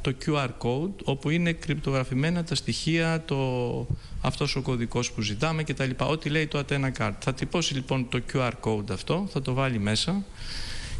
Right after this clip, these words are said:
και αυτά θα πάει να τα αφήσει σε ένα οποιοδήποτε σταθμό του μετρό, γραμμές ένα, δύο, τρία, δηλαδή στους εξήντα περίπου σταθμούς που είναι εκεί.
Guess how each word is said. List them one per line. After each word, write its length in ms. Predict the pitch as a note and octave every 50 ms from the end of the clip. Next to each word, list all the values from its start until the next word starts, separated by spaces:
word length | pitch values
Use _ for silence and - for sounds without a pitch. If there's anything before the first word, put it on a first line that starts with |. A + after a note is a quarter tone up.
| - -
και 140 | - F#3 E3
αυτά 260 | D3 - - G3+ G#3
θα 100 | - G#3
πάει 200 | - - G3 F#3+
να 140 | F#3 F3 D#3
τα 100 | - C3
αφήσει 380 | - - F3 F#3+ F#3 - G3+
σε 140 | G3 - -
ένα 160 | F#3+ F#3+ F#3
οποιοδήποτε 1000 | F#3 F3 - - - D#3+ D#3 E3 G#3 G3+ - - B2+ A2 - G#2 G2 G2 G#2+ A2 -
σταθμό 720 | - - - - A#2+ A#2 - A#2+ A#2 A2+ G#2+ G2+ G2+ A2 - - - - - - - - - - - -
του 100 | C#3 C3
μετρό, 460 | B2 A#2+ A#2 - B2 A#2 G#2+ G#2 G2+ G#2
γραμμές 380 | A2+ A#2 A#2 A#2+ A#2+ A2+ - -
ένα, 260 | - A#2+ A#2+ A2+ A2
δύο, 220 | A2 A2 A#2 A2 G#2
τρία, 340 | - - A2 G#2+ G#2 G2+ G2
δηλαδή 240 | G2+ A2+ A#2 A#2+
στους 160 | A#2+ A#2 - -
εξήντα 560 | A#2+ - - - A2+ A2 A2 A2 A2 A2 A2+ A2+ - - -
περίπου 240 | - A2+ A2+ A2 A2
σταθμούς 480 | - - A2 G#2+ - A2+ A2 G#2+ - -
που 100 | - A2+
είναι 200 | A2 A2 G#2 G#2
εκεί. 340 | G2+ G2+ - G2+ G2 G2+